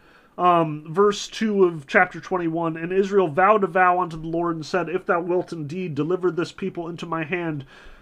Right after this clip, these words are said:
um, then I will utterly destroy their cities. And the Lord hearkened to the voice of Israel and delivered up the Canaanites, and they utterly destroyed them in their cities,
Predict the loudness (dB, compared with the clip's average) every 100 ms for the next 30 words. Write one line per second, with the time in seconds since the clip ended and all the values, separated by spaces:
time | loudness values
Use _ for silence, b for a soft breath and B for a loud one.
0 | b 2 4 4 0 0 2 2 4 2
1 | 2 0 0 0 -2 -4 -6 -2 0 2
2 | 2 0 -2 0 0 -2 -6 -4 -2 0
3 | 0 2 2 4 -2 -4 -2 -2 0 -2
4 | 0 -4 -4 -4 0 0 0 -4 -4 -2
5 | -2 -4 -6 -10 -8 -6 -6 -6 -6 -6
6 | -4 0 2 2 -2 -8 -6 -4 -4 -6
7 | -6 -6 -6 -4 -2 -2 -4